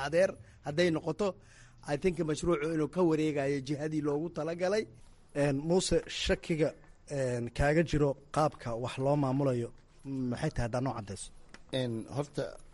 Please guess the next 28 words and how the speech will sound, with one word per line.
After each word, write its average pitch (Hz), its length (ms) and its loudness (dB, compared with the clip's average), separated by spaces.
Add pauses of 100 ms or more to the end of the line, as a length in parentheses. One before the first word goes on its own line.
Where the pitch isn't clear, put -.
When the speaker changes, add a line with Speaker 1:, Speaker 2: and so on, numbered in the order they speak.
(240)
Speaker 3:
annaga 131 240 0
dad 123 160 0
Soomaali 104 460 -2
aan 101 140 -4
nahay, 117 220 -6 (680)
een, 107 140 -6
meel 135 140 4
walba 117 260 4
noo 110 180 -2
ognahay, 104 340 -2 (140)
een, 90 200 -6
markii 127 280 -2
aan 92 160 -2 (240)
Maraykanka 107 460 -4
joognay, 95 360 -6 (480)
een, 82 300 -8 (400)
iyo 120 120 0
markii 139 240 -2
aan 95 120 -2
hadda 110 200 -6
joognay 92 340 -8
inta, 87 220 -10 (520)
labadaba, 107 420 -2 (280)
een, 95 220 -6
waxyaabaha 98 560 -4
aan 95 180 -8 (220)
kala 110 200 -4
kulannay 87 440 -4